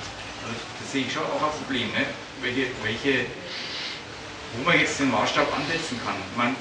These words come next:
bei, bei objektiven Fächern wie Mathematik oder so, es ist klar, es gibt's ja oder nein, es gibt's falsch oder, oder richtig.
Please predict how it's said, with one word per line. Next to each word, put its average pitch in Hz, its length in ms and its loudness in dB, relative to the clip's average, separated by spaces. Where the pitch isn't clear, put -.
bei, - 320 4
bei - 160 6
objektiven - 640 0
Fächern 147 320 4
wie 143 80 0
Mathematik 147 560 2
oder 185 160 2
so, - 160 -2
es 131 160 -2
ist - 160 -4
klar, 120 100 2
es - 380 6
gibt's - 280 -2
ja 120 320 8
oder 156 100 6
nein, 143 220 6
es 165 60 2
gibt's 123 220 -2
falsch - 340 6
oder, 151 160 6
oder 139 180 8
richtig. 175 340 4